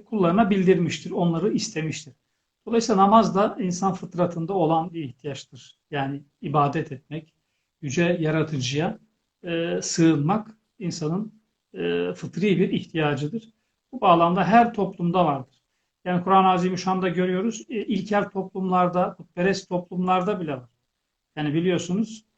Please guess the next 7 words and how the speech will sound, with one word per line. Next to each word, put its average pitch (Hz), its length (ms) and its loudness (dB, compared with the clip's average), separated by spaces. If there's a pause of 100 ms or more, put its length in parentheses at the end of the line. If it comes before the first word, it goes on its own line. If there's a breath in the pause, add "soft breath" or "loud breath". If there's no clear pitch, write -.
(360)
e, 170 640 -2
Kabe'de 170 640 2
Peygamberimiz 165 580 -2
Aleyhisselatü 160 520 -4
Vesselam, 160 480 -4 (560)
e, 170 440 -4
namaz 165 580 2